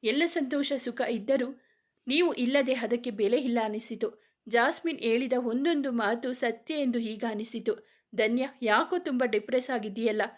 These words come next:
ನಾನು ಬಂದಾಯ್ತು, ಈಗ ನಗು" ಎಂದರು. ಸುಹಾಸ್ನ ಅಪ್ಪಿ ಅವರ ಕಾಲ ಮೇಲೆ ಹಾಗೆ ಕುಳಿತಿದ್ದೆ. ನನ್ನ ಎರಡು ಕೆನ್ನೆಗೆ ಮುತ್ತಿಟ್ಟರು. ಕಿವಿಯಲ್ಲಿ, "ಧನು, ಟ್ರಾವೆಲ್ ಮಾಡಿ ಬಂದಿದ್ದು ವಾಶ್‌ರೂಮ್‌ಗೆ ಹೋಗ್ಬೇಕು ಕಣೆ,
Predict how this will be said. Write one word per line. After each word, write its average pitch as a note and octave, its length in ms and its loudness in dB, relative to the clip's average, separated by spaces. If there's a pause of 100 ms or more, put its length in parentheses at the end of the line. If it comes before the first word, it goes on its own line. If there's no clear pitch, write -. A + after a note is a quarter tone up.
(300)
ನಾನು D4 300 4
ಬಂದಾಯ್ತು, A#3+ 680 0
ಈಗ C4+ 200 -2
ನಗು" B3+ 300 0
ಎಂದರು. G#3+ 640 -2 (920)
ಸುಹಾಸ್ನ D4+ 560 0
ಅಪ್ಪಿ A#3+ 260 0
ಅವರ A#3 340 2
ಕಾಲ C4 360 2
ಮೇಲೆ A#3+ 240 0
ಹಾಗೆ A#3 340 -2
ಕುಳಿತಿದ್ದೆ. G#3 680 -6 (200)
ನನ್ನ D#4 200 4
ಎರಡು C#4+ 440 2
ಕೆನ್ನೆಗೆ A#3 280 -2
ಮುತ್ತಿಟ್ಟರು. G3+ 760 -6 (160)
ಕಿವಿಯಲ್ಲಿ, A#3+ 520 0
"ಧನು, A3+ 240 2
ಟ್ರಾವೆಲ್ B3+ 520 2
ಮಾಡಿ A#3 240 2
ಬಂದಿದ್ದು G#3 540 -2
ವಾಶ್‌ರೂಮ್‌ಗೆ B3+ 680 -2
ಹೋಗ್ಬೇಕು A3 560 -2
ಕಣೆ, - 560 -8